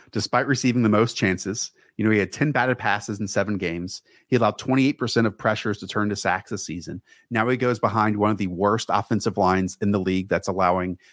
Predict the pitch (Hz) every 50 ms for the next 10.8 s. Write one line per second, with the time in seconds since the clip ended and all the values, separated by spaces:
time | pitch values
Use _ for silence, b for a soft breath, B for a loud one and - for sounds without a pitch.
0 | b b b - 92 85 - - 101 110 117 - - 101 87 82 - 87 104 127
1 | - b b b b b b - 87 85 - - 104 107 107 - 143 127 123 -
2 | - 110 98 98 110 98 - 104 92 110 101 101 110 123 120 - - 110 90 87
3 | 78 85 82 82 - 87 87 98 - - b b b b - 101 110 117 120 113
4 | 95 107 104 107 110 107 98 104 104 98 104 101 101 92 - 95 95 95 - -
5 | 98 95 90 87 98 95 95 - - 95 90 85 - - - 101 107 98 92 78
6 | 71 - 87 - - - _ _ _ _ _ _ - - 85 85 80 - _ -
7 | - - 156 123 104 104 107 - - - 117 117 107 104 92 - 104 98 95 92
8 | 90 92 95 92 - 117 104 95 90 87 95 90 80 - - 98 98 95 - 104
9 | 90 - 95 95 95 90 - 98 92 95 - 95 90 92 92 - - 95 - -
10 | - 98 107 101 90 87 - - 95 95 90 87 85 85 87